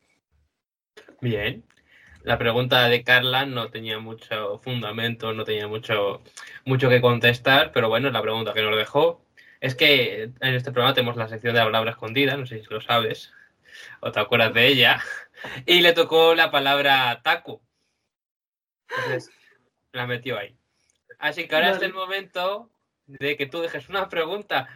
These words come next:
Speaker 1: para el siguiente invitado o invitada. Espero que seas una persona original.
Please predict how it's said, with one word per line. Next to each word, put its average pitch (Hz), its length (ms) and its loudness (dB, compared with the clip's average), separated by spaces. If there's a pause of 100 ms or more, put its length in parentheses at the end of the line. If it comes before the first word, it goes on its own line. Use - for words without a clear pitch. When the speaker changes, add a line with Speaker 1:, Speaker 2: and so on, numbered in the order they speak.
(160)
Speaker 1:
para 165 200 0
el 160 60 -2
siguiente 151 520 -4
invitado 175 600 -4
o 143 40 -6
invitada. 123 500 0
Espero 135 340 -2
que 131 120 -6
seas 156 260 0
una 135 140 -4
persona 127 500 -4
original. 120 600 -8